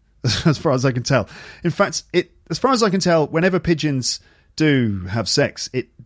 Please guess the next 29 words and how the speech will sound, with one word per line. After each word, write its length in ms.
doesn't 300
seem 500
completely 440
consensual, 800
I 80
have 100
to 60
<laughs> 20
say. 360
It 140
looks 560
like 220
there's 220
a 60
bit 100
of 60
a 60
struggle 360
going 300
on. 120
I'm 100
not 160
sure 200
that 100
she's 200
completely 420
into 200
it. 160
Anyway, 500